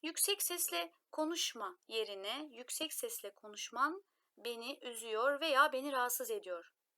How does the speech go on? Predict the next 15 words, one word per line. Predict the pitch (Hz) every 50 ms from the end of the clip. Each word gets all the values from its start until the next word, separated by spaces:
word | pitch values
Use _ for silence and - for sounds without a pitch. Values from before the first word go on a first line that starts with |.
| _ - 208
demek, | 220 220 226 247 311 330 - _ - - - _
sen | - - - 359 370 349 311
dili | 269 247 226
yerine | 220 214 208 202 214 247 302 339 349 - - _ _
ben | 247 269 302 320 302 269
dilini | 254 233 220 220
kullanmak | 214 - 220 208 208 208 202 202 226 247 240 - -
demektir | - 185 180 180 - _ - 330 302 294
ve | 320 330
çok | 311 - 330 302 - -
işlevseldir. | 226 - - 208 190 190 190 - 190 185 180 180 185 285 330 - - _ _ _ _ _ _ _ _ _ _ _ _ - - - - - - _ _ _ _ _ _ -
İletişimde | 285 302 349 349 - - - 370 359 349 370 381 392
sihirli | - - 349 339 330 330 359
sözcükleri | - 302 311 302 277 254 294 - - 294 294 311
kullanmak, | 294 - 285 262 240 233 214 202 208 214 254 339 359 - -